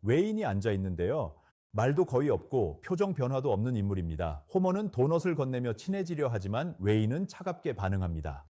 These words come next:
분위기는 급격히 얼어붙지만 호머는 포기하지 않습니다. 점심을 같이 먹자고 따라붙고 술을 먹자며 회사 근처까지 데려가기도 하죠.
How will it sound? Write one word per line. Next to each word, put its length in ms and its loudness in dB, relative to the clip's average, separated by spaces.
분위기는 460 2
급격히 500 0
얼어붙지만 680 0
호머는 420 0
포기하지 520 -2
않습니다. 640 -6
점심을 500 2
같이 360 -6
먹자고 480 0
따라붙고 640 -2
술을 360 4
먹자며 640 2
회사 140 6
근처까지 480 6
데려가기도 480 6
하죠. 560 0